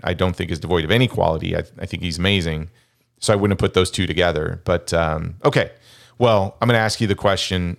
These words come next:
Zoe. Uh, we, we just got done having an entertaining conversation about, uh, this, <laughs> this bit of a flop from nineteen eighty-seven, Masters of the Universe. So, is it a bomb,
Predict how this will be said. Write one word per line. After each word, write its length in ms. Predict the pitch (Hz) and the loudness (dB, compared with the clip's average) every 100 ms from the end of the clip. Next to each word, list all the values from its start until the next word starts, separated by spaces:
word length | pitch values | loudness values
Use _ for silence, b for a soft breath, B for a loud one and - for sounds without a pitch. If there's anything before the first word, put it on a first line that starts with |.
| - | -6
Zoe. 540 | 85 90 87 85 85 - | 0 4 4 2 0 -6
Uh, 560 | 92 87 87 87 87 90 | -4 -2 0 0 -2 -4
we, 300 | 101 101 90 | -2 -2 -2
we 120 | 101 95 | -4 -2
just 240 | 98 - | -2 -2
got 180 | 98 92 | -2 0
done 140 | 95 | 0
having 260 | 90 90 87 | 0 0 0
an 60 | |
entertaining 720 | 95 98 - 90 87 85 85 82 _ | 0 0 0 0 0 -2 -4 -8 _
conversation 840 | 92 90 - 85 82 90 82 82 b b b b b - | -2 -2 0 0 0 -2 -4 -6 b b b b b -4
about, 640 | 101 110 107 104 - - _ _ 90 | 2 2 4 0 -2 -8 _ _ -2
uh, 320 | 90 87 87 90 | 0 2 0 0
this, 580 | 98 - - - - - _ - | 0 2 0 -2 -6 -12 _ -14
<laughs> 1300 | - - - 131 - - _ - - - _ _ _ | -8 -4 -2 -4 -6 -20 _ -20 -20 -20 _ _ _
this 220 | 107 - | -10 -10
bit 240 | - 131 | 0 2
of 80 | 151 | 4
a 80 | 131 | 2
flop 400 | - 131 110 - | 2 2 2 0
from 160 | 92 95 | -2 0
nineteen 320 | 95 - 101 | 0 0 0
eighty-seven, 460 | 90 87 95 90 87 | 0 0 2 2 0
Masters 320 | 90 - 87 | 0 -2 -2
of 20 | 90 | 0
the 40 | |
Universe. 340 | 92 82 82 | 0 0 -2
So, 560 | - - 117 92 87 85 b b b b b _ | 0 4 6 4 2 -2 b b b b b _
is 160 | 135 | 2
it 60 | 185 | 2
a 40 | |
bomb, 380 | 175 131 95 82 | 2 2 2 -2